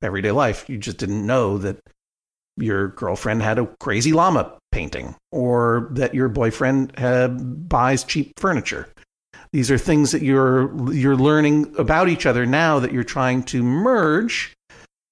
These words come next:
uh, your lives together and your est-, uh, sense of, um, aesthetic together. Uh, and, i-, i-, you know, it's, it's a challenge because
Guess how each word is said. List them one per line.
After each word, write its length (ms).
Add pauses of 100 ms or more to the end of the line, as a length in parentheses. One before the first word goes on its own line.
uh, 460
your 160
lives 400
together 400
and 360
your 320
est-, 320
uh, 200
sense 320
of, 280
um, 360 (560)
aesthetic 680
together. 420 (580)
Uh, 400
and, 280 (100)
i-, 40
i-, 840
you 140
know, 280
it's, 460
it's 280
a 60
challenge 540
because 560